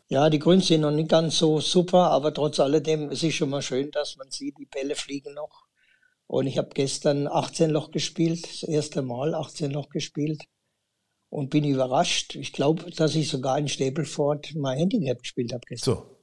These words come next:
Speaker 2: also Frühform ist sensationell.
Speaker 1: Ja.
Speaker 2: Herr Kramski,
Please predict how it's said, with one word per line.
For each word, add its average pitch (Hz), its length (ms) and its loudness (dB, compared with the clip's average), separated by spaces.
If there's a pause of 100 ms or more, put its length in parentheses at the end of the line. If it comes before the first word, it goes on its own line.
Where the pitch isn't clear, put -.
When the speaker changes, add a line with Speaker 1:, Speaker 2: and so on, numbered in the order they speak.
Speaker 2:
also 104 320 -6 (120)
Frühform 143 560 8
ist - 200 4
sensationell. 143 880 4 (840)
Speaker 1:
Ja. 135 140 4 (360)
Speaker 2:
Herr 123 120 4
Kramski, 147 500 4